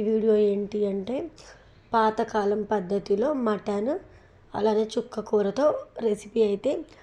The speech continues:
పర్ఫెక్ట్ and టేస్టీగా చూపించబోతున్నాను. ఇంకా ఆలస్యం చేయకుండా రెసిపీ ప్రాసెస్ ఏంటో చూసేద్దామా మరి? నేను ఇక్కడ పావు కేజీ వరకు మటన్ తీసుకున్నానండి. ఒక బౌల్‌లో మటన్ వేసుకొని,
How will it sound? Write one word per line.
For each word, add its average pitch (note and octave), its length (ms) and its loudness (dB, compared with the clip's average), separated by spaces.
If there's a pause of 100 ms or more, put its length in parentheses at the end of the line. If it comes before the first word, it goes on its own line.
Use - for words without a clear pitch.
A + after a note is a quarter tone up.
(460)
పర్ఫెక్ట్ A#3 480 2
and A3 200 2
టేస్టీగా G#3 540 4
చూపించబోతున్నాను. G3 1000 0 (760)
ఇంకా B3+ 160 -2 (100)
ఆలస్యం A3 400 2 (100)
చేయకుండా G#3+ 520 2 (140)
రెసిపీ A#3 340 0
ప్రాసెస్ G#3 380 0
ఏంటో G#3 180 2 (100)
చూసేద్దామా A3 560 0 (100)
మరి? C#4+ 220 -2 (760)
నేను C4 200 6
ఇక్కడ C4+ 180 4 (160)
పావు A#3+ 280 10
కేజీ A#3+ 260 6
వరకు A#3 260 2
మటన్ A#3 360 2
తీసుకున్నానండి. A3 720 0 (120)
ఒక C#4 100 0 (140)
బౌల్‌లో G#3+ 300 4 (100)
మటన్ A3 340 0
వేసుకొని, A3 540 0